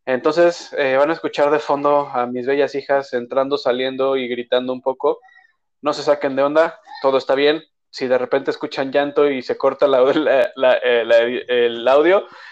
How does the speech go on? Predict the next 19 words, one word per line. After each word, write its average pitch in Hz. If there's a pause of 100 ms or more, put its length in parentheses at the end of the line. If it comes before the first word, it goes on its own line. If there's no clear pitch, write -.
es -
porque 160
tuve 170
que 165
ir 160
a 156
arreglar 135
cosas 127
de, 113 (320)
de, 117 (960)
de 135
niñero 127
que 120
me 117
toca 117
en, 117
en 120
las 117
tardes. 95